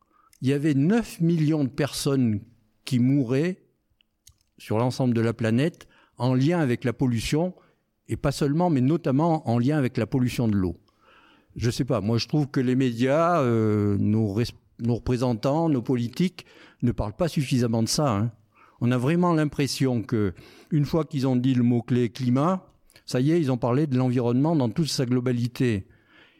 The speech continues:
Il faut pas que le problème climatique, qui est un vrai problème, masque tous les autres problèmes environnementaux. Et notamment, vous voyez que là, par an, tous les ans,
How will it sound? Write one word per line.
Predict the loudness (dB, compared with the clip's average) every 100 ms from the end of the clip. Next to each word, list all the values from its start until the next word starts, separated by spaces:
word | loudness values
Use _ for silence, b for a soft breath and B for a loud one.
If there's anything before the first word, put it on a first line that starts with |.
| b
Il | -2
faut | 0 0
pas | 0 -2
que | -2 -2
le | -2
problème | 0 0 0 0 0
climatique, | 0 0 -2 -4 -2
qui | -4
est | -2
un | 0
vrai | 0 0 -2
problème, | -2 -2 0 0 0 -2 -8 b b b -2
masque | 0 0 -2 -4
tous | 0 0
les | 2
autres | 0 -4 -4
problèmes | -2 0 0
environnementaux. | 2 0 0 2 2 0 0 -2 -4 _ _ _ _ _
Et | -4 -2
notamment, | 0 0 0 2
vous | 2
voyez | 2 2 0
que | 0 0
là, | 0 0 b b b b b _
par | -8 -4 -2
an, | -2
tous | 0 2
les | 2 2
ans, | 0 -2